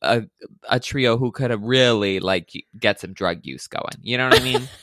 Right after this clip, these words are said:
Speaker 2: Yeah. And they also seem, like, pretty just, like, tongue in cheek, like, n-, I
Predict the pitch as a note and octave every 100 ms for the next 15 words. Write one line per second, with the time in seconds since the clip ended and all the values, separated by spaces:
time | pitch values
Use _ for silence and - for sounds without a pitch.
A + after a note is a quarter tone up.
0 | - G4+ B3 G3 C#3+ F#3 C4+ A#4+ - -
1 | - - - G4+ B4 B4 A4 C4+ A3+ A#3+
2 | D4 C#4+ D#4 D4+ C#4 G#3+ - C4 G3 F#3+
3 | F3+ - - _ _ G#3+ G3+ F#3+ F3 -
4 | - G3 F#3 F#3+ F#3+ F3+ F3 - - -
5 | A#2+